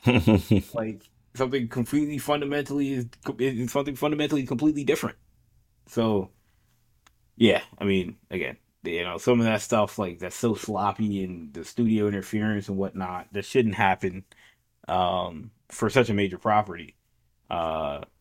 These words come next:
Speaker 2: and stuff like that, that, you know, you question, like you said, you question s-, some of the,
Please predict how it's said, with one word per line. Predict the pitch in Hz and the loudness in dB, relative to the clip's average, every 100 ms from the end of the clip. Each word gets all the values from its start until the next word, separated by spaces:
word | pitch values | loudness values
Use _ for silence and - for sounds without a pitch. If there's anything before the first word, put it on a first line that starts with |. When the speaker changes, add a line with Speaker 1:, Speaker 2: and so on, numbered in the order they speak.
| _ _ _ - | _ _ _ -8
Speaker 2:
and | 92 92 | -6 -4
stuff | - - | -6 0
like | 101 98 | 0 4
that, | 107 104 - | 4 4 0
that, | 98 | 0
you | 87 90 95 | -2 -4 -2
know, | 95 | 0
you | 98 | -2
question, | 95 95 - 98 92 | -2 -6 -4 -4 -4
like | 85 80 | -4 -8
you | |
said, | - 104 | -8 -10
you | |
question | - 92 95 101 95 | -8 -8 -6 -4 -4
s-, | - - | -6 -8
some | 101 95 | -2 -2
of | |
the, | 92 | -2